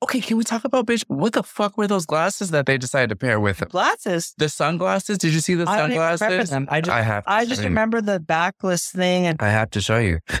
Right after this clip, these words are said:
Speaker 1: 'Cause I was like, "So we decided to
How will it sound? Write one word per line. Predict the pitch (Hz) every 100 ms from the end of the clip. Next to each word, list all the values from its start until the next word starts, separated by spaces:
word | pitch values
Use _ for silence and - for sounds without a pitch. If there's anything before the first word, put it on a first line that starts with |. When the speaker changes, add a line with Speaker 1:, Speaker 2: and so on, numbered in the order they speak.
| -
Speaker 1:
'Cause | -
I | 135
was | 139 135
like, | 123 _ _ -
"So | - - 156 139 135 135 123 _ - -
we | 110 120 139
decided | 135 131 143 131 131 123
to | - 117 107 98